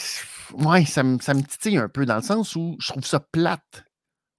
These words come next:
qu'on ait décidé de les exclure comme ça. Tu sais, on n'a pas parlé de, justement, même Nia Jax, à la limite, qui aurait pu être dans la Bloodline, qui aurait pu avoir un impact,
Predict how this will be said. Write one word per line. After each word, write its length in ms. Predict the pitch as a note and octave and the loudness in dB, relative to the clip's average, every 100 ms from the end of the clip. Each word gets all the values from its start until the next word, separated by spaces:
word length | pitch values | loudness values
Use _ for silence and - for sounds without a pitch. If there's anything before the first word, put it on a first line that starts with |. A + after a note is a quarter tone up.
| _ | _
qu'on 260 | B2+ A2+ | 0 4
ait 100 | A#2 | 2
décidé 540 | A2 G2+ D3 - A#2+ D3 | 0 -4 -4 -4 -4 -2
de 80 | A2+ | 0
les 200 | G2+ G#2 | -2 -4
exclure 440 | - - A#2 A2 | -6 -4 -2 -2
comme 220 | G2+ F#2+ | -4 -8
ça. 160 | - F#2+ | -10 -16
Tu 920 | - _ _ _ _ _ _ _ - | -16 _ _ _ _ _ _ _ 2
sais, 40 | E3+ | 4
on 80 | |
n'a 100 | D#3+ | 4
pas 120 | D3 F#3 | 2 0
parlé 440 | E3 C3 C#3 C#3+ | 0 2 4 4
de, 180 | A#2+ G#2+ | 4 0
justement, 320 | - A2 A#2 | 0 0 2
même 160 | E3 F#3+ | 4 4
Nia 240 | C3+ A2 G2 | 2 0 0
Jax, 300 | B2+ C3 G#2+ | -2 -2 -4
à 60 | |
la 80 | G2+ | -2
limite, 340 | G2+ G#2 A2+ - _ _ _ _ - | 0 0 -2 -6 _ _ _ _ -4
qui 120 | C3 | 0
aurait 140 | C3 | 0
pu 400 | C3 - G3 D#3 - | -2 -4 -2 -2 -4
être 180 | G#2+ G#2 | -6 -4
dans 120 | G2 | -2
la 100 | G2+ | -2
Bloodline, 420 | G2 G2+ G#2 G#2+ | -2 -2 -2 -2
qui 120 | A#2 | -2
aurait 140 | D3+ D3+ | 0 -2
pu 200 | - A3+ | 0 0
avoir 320 | A2+ G#2 G#2 | 2 2 0
un 100 | G2 | -2
impact, 520 | G2+ - A2+ - _ | -4 -2 -4 -6 _